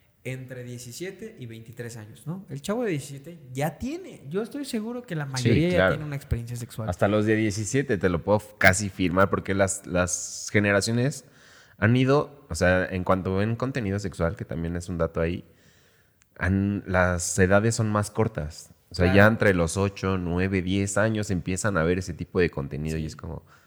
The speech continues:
Speaker 2: ok, lo están descubriendo, pero si lo descubren por su parte es como
Speaker 1: Claro.
Speaker 2: de, "¿Qué está pasando?".
Speaker 1: Y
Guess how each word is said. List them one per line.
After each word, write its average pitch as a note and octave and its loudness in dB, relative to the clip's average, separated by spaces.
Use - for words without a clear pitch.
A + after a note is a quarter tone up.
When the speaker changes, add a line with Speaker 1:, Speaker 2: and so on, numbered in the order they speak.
Speaker 2:
ok, - -8
lo E2 -2
están F#2+ 0
descubriendo, G#2 -2
pero E2+ 0
si F2+ -4
lo F2+ 4
descubren A#2+ 2
por F#2+ -2
su - -6
parte F#2+ 2
es G2+ -4
como G2 -4
Speaker 1:
Claro. E2 0
Speaker 2:
de, D2+ -6
"¿Qué D2+ -12
está - -8
pasando?". F#2+ -6
Speaker 1:
Y C3+ -8